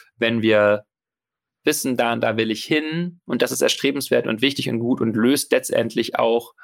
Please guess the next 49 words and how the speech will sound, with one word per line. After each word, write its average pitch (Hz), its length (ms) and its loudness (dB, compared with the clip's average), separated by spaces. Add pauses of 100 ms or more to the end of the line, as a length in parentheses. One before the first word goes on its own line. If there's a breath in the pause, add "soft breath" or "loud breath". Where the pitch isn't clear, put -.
(200 loud breath)
einen 110 400 0
Wert 139 240 2
von 131 180 0
mir 117 200 0
ein 113 200 0
oder 117 240 -2
ist - 140 -8
einem 117 240 -4
gewissen 113 340 -4
Wert 117 220 0
von 110 140 -4
mir 110 300 -2 (440)
gemäß, 110 560 0 (340 loud breath)
dann 135 100 0
komme 160 200 0
ich 120 100 0
auch 131 60 4
drüber 120 240 0
hinweg, 113 300 0
wenn's 113 200 -4
mal 110 80 -2
schwierig 110 420 0
ist, - 300 -6
dann 104 420 -2 (480)
merke 113 280 -4
ich, - 120 -4
ah, 110 60 -2
das 113 140 -6
Studium 120 340 -2
ist 120 100 -8
nicht 117 140 -8
immer 113 180 -4
nur 110 140 -2
leicht 117 420 -2
und 110 440 -8 (280)
ich - 440 -12 (1000)
habe - 200 -6
da 120 100 2
auch 113 60 -4
manchmal 117 220 0
meine 113 180 0
Kämpfe 147 300 -2
mit, 143 140 0
aber 127 180 0
ich, - 180 -8
es - 180 0
lohnt 139 420 2
sich - 280 -2
eben, 143 420 2